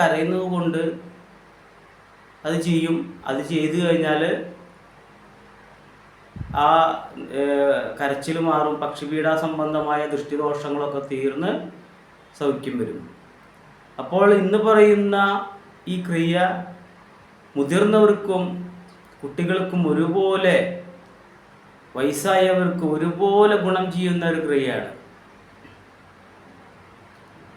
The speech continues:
ഞാൻ കാര്യത്തിലേക്ക് കടക്കുന്നതിന് മുൻപ്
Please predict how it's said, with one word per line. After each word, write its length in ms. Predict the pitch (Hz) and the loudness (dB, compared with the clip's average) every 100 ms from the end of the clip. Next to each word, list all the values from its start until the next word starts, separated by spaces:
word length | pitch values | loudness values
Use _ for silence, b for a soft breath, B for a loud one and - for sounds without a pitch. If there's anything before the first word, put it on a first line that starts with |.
| - - - - - - - - - - - - - - - | -20 -20 -20 -20 -20 -20 -20 -20 -20 -20 -20 -20 -20 -20 -2
ഞാൻ 140 | 180 202 202 | 0 2 4
കാര്യത്തിലേക്ക് 640 | 185 190 202 214 214 208 214 | 6 4 2 4 4 4 2
കടക്കുന്നതിന് 600 | 190 190 202 202 208 208 202 | 0 0 0 2 4 2 0
മുൻപ് 340 | 196 185 190 | -2 -2 -2